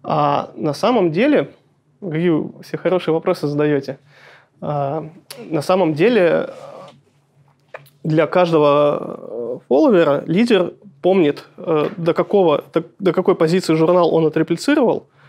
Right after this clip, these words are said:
и шлет нужный кусочек. То есть, если лидер не отреплицировал на фолловера первую команду, но он при этом отреплицировал на большинство, и в целом она считается закоммиченной,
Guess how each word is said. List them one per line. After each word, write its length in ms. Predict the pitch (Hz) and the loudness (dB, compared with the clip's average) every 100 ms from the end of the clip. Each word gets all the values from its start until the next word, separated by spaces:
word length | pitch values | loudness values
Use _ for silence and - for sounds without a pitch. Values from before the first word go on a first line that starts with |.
| _ | _
и 100 | 208 | -2
шлет 320 | - 180 190 | 2 2 2
нужный 240 | 185 175 165 | 0 0 -2
кусочек. 520 | 165 147 - - _ _ _ _ _ _ _ _ _ _ _ | -2 -4 -4 -14 _ _ _ _ _ _ _ _ _ _ _
То 120 | - 170 | 0 2
есть, 200 | 165 - | 2 2
если 480 | 180 - 175 160 | 0 2 4 4
лидер 320 | 160 190 175 160 | 4 4 4 2
не 80 | |
отреплицировал 680 | 160 165 165 175 185 180 160 | 2 0 0 0 2 2 4
на 80 | 156 | 2
фолловера 540 | - 175 160 160 151 | 2 4 4 2 0
первую 360 | 147 170 170 156 | 0 2 2 2
команду, 600 | 160 175 277 254 151 - _ _ _ _ _ _ | 0 2 2 2 0 -4 _ _ _ _ _ _
но 160 | 180 170 | 2 4
он 80 | 156 | 4
при 160 | 175 | 2
этом 160 | 165 151 | 2 0
отреплицировал 600 | 151 165 180 - 165 156 | -2 -4 -4 0 0 0
на 100 | 151 | 0
большинство, 640 | 151 147 160 - 190 170 | 0 -2 -4 -2 0 2
и 100 | 135 | 0
в 40 | 139 | -2
целом 380 | 165 156 143 - - 117 | -2 0 -2 -8 -12 -6
она 160 | 160 156 | -2 -2
считается 320 | - 160 151 | 0 -2 -2
закоммиченной, 680 | 151 139 180 311 208 156 | -6 -2 -2 0 -2 -4